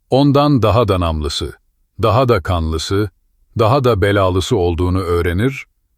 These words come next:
ve bu şekilde aylarca dolaşır.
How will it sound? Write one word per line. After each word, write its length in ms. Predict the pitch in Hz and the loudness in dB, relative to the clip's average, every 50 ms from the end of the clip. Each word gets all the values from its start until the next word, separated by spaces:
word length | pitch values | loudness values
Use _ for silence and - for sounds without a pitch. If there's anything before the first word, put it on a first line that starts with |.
| _ _ _ _ | _ _ _ _
ve 160 | 117 117 117 127 | 0 2 2 2
bu 80 | 143 | 0
şekilde 680 | - - 123 95 - - 90 80 76 73 85 87 87 - _ _ _ _ _ _ _ | 2 2 -2 -2 0 -4 -4 -4 -4 -4 -4 -4 -6 -8 _ _ _ _ _ _ _
aylarca 720 | - 117 110 104 95 92 101 107 104 90 80 - 98 85 76 | -2 0 0 2 0 0 0 0 0 -2 -2 -2 -4 -4 -2
dolaşır. 580 | 80 78 76 71 67 - - - - - - | -4 -6 -6 -6 -8 -10 -12 -12 -14 -16 -20